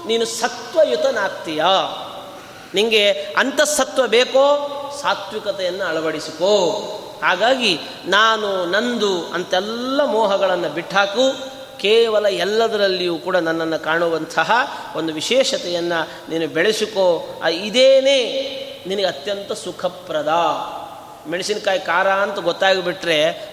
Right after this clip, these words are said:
ಸುಮ್ಮ ಸುಮ್ಮನೆ ಬಾಯಿಗಿಟ್ಕೊಳ್ತೇವ? ಖಾರ ಅಂತ ತಿಳ್ಕೊಂಡ್ಬಿಟ್ರೆ, ಮೆಣಸಿನಕಾಯಿ ಅದು ಖಾರವಾಗೋದು ಅದರ ಸ್ವಭಾವ ಅಂತ ಗೊತ್ತಾಗ್ಬಿಟ್ರೆ ಸುಮ್ಮ ಸುಮ್ಮನೆ ಕಚ್ಚೋದು ಅಂತ ಇಲ್ಲಲ್ಲ. ಕೈ, ಕೆಲವರಿಗೆ ನಾವು ಕಚ್ಚುತ್ತೇವೆ, ಸುಖ ಆಗ್ತದೆ. ಅದೇ ಮಗು ಕಚ್ಚುತ್ತೆ,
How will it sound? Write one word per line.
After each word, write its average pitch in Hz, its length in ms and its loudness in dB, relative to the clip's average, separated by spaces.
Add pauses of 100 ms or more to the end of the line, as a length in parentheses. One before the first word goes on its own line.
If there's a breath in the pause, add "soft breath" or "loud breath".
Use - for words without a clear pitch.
ಸುಮ್ಮ 220 140 -4
ಸುಮ್ಮನೆ 226 180 2
ಬಾಯಿಗಿಟ್ಕೊಳ್ತೇವ? 190 640 2 (1080)
ಖಾರ 190 280 4
ಅಂತ 247 300 2
ತಿಳ್ಕೊಂಡ್ಬಿಟ್ರೆ, 226 600 0
ಮೆಣಸಿನಕಾಯಿ 254 580 0 (220)
ಅದು 214 120 0
ಖಾರವಾಗೋದು 269 680 2
ಅದರ 254 140 0
ಸ್ವಭಾವ 208 500 0 (540)
ಅಂತ 247 140 0
ಗೊತ್ತಾಗ್ಬಿಟ್ರೆ 233 1000 2
ಸುಮ್ಮ 302 160 0
ಸುಮ್ಮನೆ 320 200 4
ಕಚ್ಚೋದು 285 400 2
ಅಂತ 277 160 0
ಇಲ್ಲಲ್ಲ. 220 320 2 (880)
ಕೈ, - 180 2
ಕೆಲವರಿಗೆ 294 540 2
ನಾವು 262 160 2
ಕಚ್ಚುತ್ತೇವೆ, 240 560 2 (380)
ಸುಖ 240 160 -2
ಆಗ್ತದೆ. 156 380 -4 (680)
ಅದೇ 294 380 2 (380)
ಮಗು 262 240 2
ಕಚ್ಚುತ್ತೆ, 220 480 0